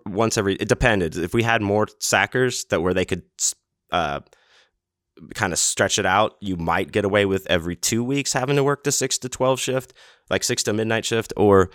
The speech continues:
you know, it, it would get where you ha-, everyone just had to do it, and w-, that is, like, they might as well just call it the shit shift or whatever, 'cause you come in. I didn't mind it so much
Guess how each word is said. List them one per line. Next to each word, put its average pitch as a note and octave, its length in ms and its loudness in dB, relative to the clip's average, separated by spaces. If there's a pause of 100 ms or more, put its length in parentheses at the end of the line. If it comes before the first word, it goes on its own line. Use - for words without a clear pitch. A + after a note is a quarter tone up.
(420)
you F#2+ 120 0
know, F2 320 2 (340)
it, - 240 0
it G2+ 160 2
would F2+ 160 -2
get G#2+ 180 2
where F#2+ 140 0
you F#2 220 2
ha-, - 200 -2
everyone G2+ 320 4
just F2+ 140 -2
had F2+ 220 0
to F#2 80 -2
do F2 220 0
it, D#2 120 -2
and F2+ 140 0
w-, E2+ 340 -4
that F#2+ 220 2
is, G#2 160 0
like, F#2+ 160 0
they F2+ 100 2
might G#2+ 160 4
as G2+ 100 0
well F#2+ 60 0
just F#2 160 -2
call F2+ 140 2
it - 80 -12
the E2 80 -6
shit - 260 -2
shift - 340 -4
or C#2+ 60 -4
whatever, D2 320 -6
'cause D#2 300 -6 (640)
you - 100 -2
come A#2+ 180 4
in. A2+ 120 2
I E3 180 2
didn't C#3+ 200 4
mind G2+ 280 4
it F2 160 -2
so F2+ 160 2
much E2+ 460 -2